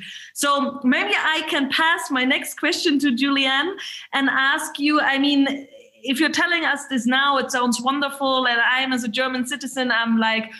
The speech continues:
"Oh, wow, I would be so happy if we would have, be this great communication people in our country who kind of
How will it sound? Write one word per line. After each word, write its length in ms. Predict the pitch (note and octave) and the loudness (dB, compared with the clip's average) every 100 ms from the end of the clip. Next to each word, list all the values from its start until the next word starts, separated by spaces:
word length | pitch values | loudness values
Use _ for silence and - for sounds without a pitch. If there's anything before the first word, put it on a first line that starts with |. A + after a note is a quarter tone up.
| - - | -18 0
"Oh, 260 | D4 D#4 C4+ | 2 4 4
wow, 400 | C#4+ D#4+ D#4+ D4 | 2 2 4 4
I 140 | C4 | 4
would 240 | C4 C#4 A#3 | 2 0 2
be 100 | C#4+ | 0
so 220 | C#4 C#4+ | 2 0
happy 400 | C#4 D4 C#4+ C4 | 2 0 0 0
if 60 | B3+ | 0
we 80 | |
would 180 | A#3+ B3+ | 0 0
have, 420 | E4 C4+ C4+ A#3 | 0 0 -4 -6
be 200 | A3+ B3 | -2 -2
this 180 | G#3+ C4+ | -2 -4
great 460 | - C4+ C#4+ D#4 D#4 | -2 0 2 0 -2
communication 800 | E4+ C#4 C#4 C#4+ D4 E4 F4 C4+ | 0 0 0 0 -2 -2 -2 0
people 320 | E4+ C4+ C4 | 0 2 2
in 120 | B3+ | 2
our 320 | B3+ C#4+ D4+ D#4 | 2 2 0 0
country 440 | D#4+ D4 C#4+ C4+ D4 | 0 0 0 2 4
who 120 | B3+ | 2
kind 320 | D4 C4 C4 | 0 2 2
of 140 | B3+ | 0